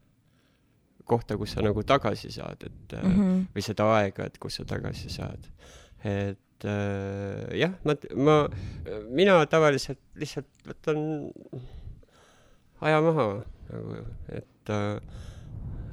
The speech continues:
Speaker 1: et mul on nagu, mul on nagu selles suhtes, äh, äh, nagu vedanud, et, äh, äh, et see, mul on, äh, äh,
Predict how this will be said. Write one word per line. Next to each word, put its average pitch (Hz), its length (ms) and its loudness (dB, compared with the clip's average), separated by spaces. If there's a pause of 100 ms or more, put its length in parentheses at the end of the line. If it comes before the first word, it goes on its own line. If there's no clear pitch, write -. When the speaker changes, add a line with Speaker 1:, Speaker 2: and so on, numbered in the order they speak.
(160)
Speaker 1:
et 123 80 -4
mul 139 180 6
on 135 160 8
nagu, 120 420 4
mul 147 220 10
on 147 100 8
nagu 123 260 4
selles 160 340 4
suhtes, - 800 -6
äh, 104 300 -4 (720)
äh, 101 460 -2
nagu 107 360 0
vedanud, 120 580 0 (200)
et, - 520 -8
äh, - 260 -6 (1200)
äh, 98 440 -4 (600)
et - 180 -6
see, 101 600 0 (440)
mul 107 260 0
on, 101 280 2
äh, 98 240 -2 (1300)
äh, 123 580 2